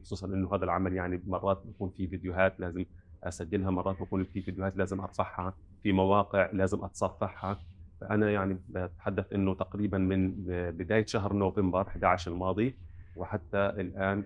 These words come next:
أنا في، آه، إجازة بدون راتب. هذا الشيء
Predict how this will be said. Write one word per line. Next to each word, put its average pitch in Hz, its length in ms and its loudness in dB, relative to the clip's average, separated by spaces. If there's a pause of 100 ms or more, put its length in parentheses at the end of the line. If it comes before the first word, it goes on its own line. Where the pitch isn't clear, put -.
أنا 95 180 0
في، 92 280 -4 (140)
آه، 87 340 -4
إجازة 98 440 0
بدون 90 540 -4
راتب. 98 460 -4
هذا 98 140 0
الشيء 101 360 -2